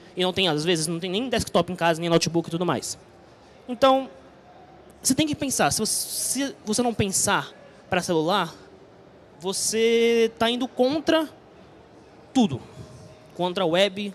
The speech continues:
contra a evolução e contra tudo. E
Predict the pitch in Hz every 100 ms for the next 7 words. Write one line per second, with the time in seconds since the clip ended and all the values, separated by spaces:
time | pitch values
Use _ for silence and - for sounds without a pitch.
0 | - 170 170 165 156 147 - 190 185 170
1 | 180 185 175 127 - - - - - -
2 | - - - - - - - - - -
3 | - - - - - - - - - 311
4 | 294 285 277